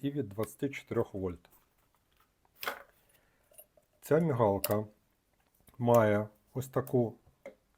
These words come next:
прокладочку гумову, ось таку гумову основу, ножку.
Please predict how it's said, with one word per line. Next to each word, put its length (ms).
прокладочку 840
гумову, 640
ось 160
таку 480
гумову 720
основу, 720
ножку. 520